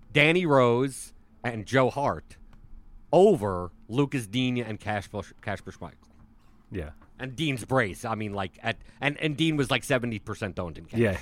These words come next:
Speaker 2: yeah.
Speaker 1: And
Speaker 2: I
Speaker 1: I
Speaker 2: was
Speaker 1: didn't
Speaker 2: shocked
Speaker 1: play
Speaker 2: you didn't
Speaker 1: him.
Speaker 2: have him. I was shocked.
Speaker 1: 'Cause they're playing the three four three. I just, I, I always come back to, and maybe it is a flaw, that I try to take the bias out as much as I can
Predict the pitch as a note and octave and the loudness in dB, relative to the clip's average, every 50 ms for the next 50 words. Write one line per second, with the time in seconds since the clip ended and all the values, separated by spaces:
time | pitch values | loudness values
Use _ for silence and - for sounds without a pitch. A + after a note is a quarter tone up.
0 | - - A#2+ A2+ G#2 F#2+ F2+ G2+ B2 C3+ D3+ D#3 D3 C#3+ C3+ C3 A2+ C#3 C#3+ A#2 | -6 -2 0 0 0 0 -2 0 4 6 6 6 6 6 6 6 6 6 4 4
1 | F#2+ E2+ E2+ F2 F2 D#2+ E2 F#2 - - - - - - _ - - - - - | 2 0 -2 -4 -6 -8 -12 -14 -18 -20 -20 -20 -20 -20 _ -20 -20 -20 -20 -14
2 | - A2 A2+ G#2 - - D#2+ C#2 - - - - - - - - - - _ - | -8 -6 -6 -4 -6 -8 -12 -12 -16 -20 -20 -20 -20 -20 -20 -20 -20 -20 _ -20
3 | - - - C#3 A#2 G#2+ C#3 C3 - D3+ C#3+ C3+ A#2+ A2+ - C#3 C#3 B2+ - - | -12 -2 -2 -2 0 0 -2 0 2 2 2 0 -2 -4 -2 -2 -2 -2 -2 -2
4 | C3 C3 A#2+ - C3 C#3 D3+ D#3 C#3 C#3 B2 - E3+ - - - - - - - | -2 -2 -2 0 0 -2 -2 0 -2 -4 -2 -2 -4 -4 -4 -14 -20 -20 -16 -4
5 | - - F3 F3 - - - _ _ - - D3+ E3+ F3+ G3+ G#3 G#3 G#3+ G3+ - | 2 4 4 4 2 -4 -20 _ _ -4 2 6 6 6 6 6 4 2 2 0
6 | - F3+ E3 C#3+ D#3 D3 C#3 - - - A2+ A2 C3 C3 C3 C3 C#3 C#3 C3 C#3+ | -2 -2 0 4 4 4 4 2 0 -4 -4 -2 -2 0 2 2 2 2 2 0
7 | D3 D3 C#3 C#3 C3+ - C#3 A#2+ - C#3 D3+ D3 A#2+ F2+ D2 C#2 D#2 - - - | 0 0 2 0 0 0 -2 -6 -4 -4 0 0 0 0 -2 -4 -12 -16 -18 -20
8 | - - - _ - - - - C3 C3 C3 B2 - - D#3+ D#3 D3+ D3 C#3+ - | -20 -20 -20 _ -20 -14 -4 0 4 4 4 4 2 2 4 4 4 4 4 0
9 | - D#3 B2+ A2 A2+ B2 G2 F2+ F2+ B2 A#2+ A#2+ A#2+ A#2+ A#2 A2 - - - - | -2 -4 -4 -2 -2 -4 -2 0 0 2 4 4 2 2 -2 -6 -8 -10 -10 -6
10 | G#2 G#2+ B2+ D#3 F3 - - - - - - - - - - - - _ - - | -2 -2 -2 -2 -4 -8 -18 -20 -20 -20 -20 -20 -20 -20 -20 -20 -20 _ -20 -20
11 | _ _ _ - - - - - - - - A#2+ B2 G2+ C3 C3+ - - D3 B2+ | _ _ _ -20 -20 -20 -20 -20 -16 -6 -4 -4 -2 0 2 2 2 2 0 0
12 | C#3 C#3 C#3 - - D3+ D#3 E3+ G3 B3 C4 | 2 0 0 0 -2 -4 -2 -2 -6 -8 -10